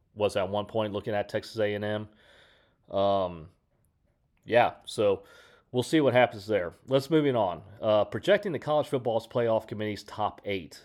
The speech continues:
uh, E S P N. Last year, Ohio State's win against Penn State and Notre Dame were enough to push the Buckeyes into the College Football Playoff without beating Michigan or winning the Big Ten East. Even with the same resume, repeating the feat could prove difficult this season.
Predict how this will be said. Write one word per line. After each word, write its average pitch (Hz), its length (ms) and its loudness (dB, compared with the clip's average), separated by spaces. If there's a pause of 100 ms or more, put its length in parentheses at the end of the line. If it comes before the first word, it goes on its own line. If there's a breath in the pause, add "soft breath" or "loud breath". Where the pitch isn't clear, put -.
(120)
uh, 95 260 -2
E 120 140 -2
S 113 100 -4
P 104 260 -6
N. 82 200 -8
Last 139 260 2
year, 135 140 0
Ohio 110 280 2
State's 104 320 -8
win 107 160 -6
against 95 320 -8
Penn 113 160 -6
State 110 440 -4
and 98 180 -10
Notre 107 220 -4
Dame 101 320 -4
were 95 120 -4
enough 98 220 -4
to 98 100 -20
push 101 200 -6
the 95 80 -12
Buckeyes 92 580 -4 (380 loud breath)
into - 180 -6
the 95 80 -4
College 107 280 2
Football 95 300 -4
Playoff 101 460 2
without 98 340 -4
beating 98 240 -6
Michigan 98 320 -4
or 92 80 -4
winning 95 280 -6
the 90 40 -10
Big 104 300 -6
Ten 92 320 -8
East. - 400 -16 (720 soft breath)
Even 139 220 4
with 147 100 4
the 117 100 -4
same 127 340 0
resume, 101 460 2
repeating 98 380 -4
the - 60 -8
feat 107 280 -6
could 92 140 -12
prove 95 240 -6
difficult 98 380 -6
this 95 140 -8
season. 90 460 -10